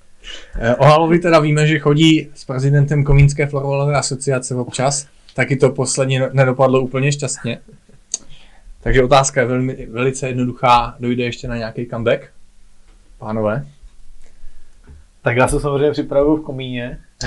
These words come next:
Speaker 2: <laughs> Máme tam skvělý zázemí, je to výborný sportovní centrum, chodíme veslovat na řeku, vedle prostě chodíme i na, jako na pivo občas a tak.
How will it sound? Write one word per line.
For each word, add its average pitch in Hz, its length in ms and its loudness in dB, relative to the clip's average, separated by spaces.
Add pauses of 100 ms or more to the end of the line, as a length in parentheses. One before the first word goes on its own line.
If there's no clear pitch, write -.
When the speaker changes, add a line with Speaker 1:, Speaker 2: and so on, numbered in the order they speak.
(180)
Speaker 2:
<laughs> 135 480 -2
Máme 127 240 -2
tam 143 140 2
skvělý 135 380 -4
zázemí, 135 480 -2
je 139 100 -8
to 139 120 -8
výborný 131 340 -10
sportovní 131 520 -10
centrum, 127 560 -12
chodíme 123 280 -10
veslovat 123 480 -8
na 120 80 -10
řeku, 123 380 -6 (760)
vedle 123 300 -4
prostě 123 320 -8
chodíme 123 560 -4
i 123 40 -8
na, 123 120 -8
jako 123 180 -12
na 120 80 -8
pivo 120 360 -8
občas 127 360 -12
a 127 80 -18
tak. 127 240 -14